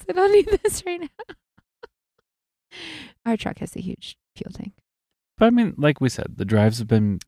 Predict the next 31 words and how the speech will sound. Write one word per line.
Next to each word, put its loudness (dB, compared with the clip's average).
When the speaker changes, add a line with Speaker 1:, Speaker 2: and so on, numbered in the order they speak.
Speaker 1:
It's 2
Speaker 2:
beautiful. 4
Speaker 1:
been 0
really -4
beautiful, -4
really. -2
When, 2
Speaker 2:
Like 2
Speaker 1:
but 4
no, 4
I -6
mean, -4
we're -8
still -6
been -8
very -6
populated -6
areas -6
for -20
the -6
most -6
part, -8
so -8
Speaker 2:
Yeah. -4
Speaker 1:
I 2
mean, 4
not -6
very -10
populated, -8
but, -10
like, -10